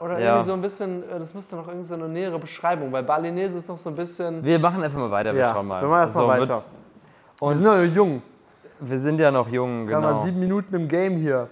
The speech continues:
Speaker 2: Eben. Und also, ja, das war schon ein krasser, das war schon ein krasser Film, also
Speaker 1: Ah, kannst du Blut sehen?
Speaker 2: Ja, schon, aber ich meine, es war schon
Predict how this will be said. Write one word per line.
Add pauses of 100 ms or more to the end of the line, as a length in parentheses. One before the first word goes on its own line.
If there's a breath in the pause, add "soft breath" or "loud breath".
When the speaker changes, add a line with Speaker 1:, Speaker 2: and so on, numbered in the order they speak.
(180)
Speaker 2:
Eben. (400 soft breath)
Und (120)
also,
ja,
das
war
schon
ein
krasser, (1200)
das
war
schon
ein
krasser
Film,
also (440 soft breath)
Speaker 1:
Ah,
kannst
du
Blut
sehen? (920)
Speaker 2:
Ja,
schon,
aber
ich
meine,
es
war
schon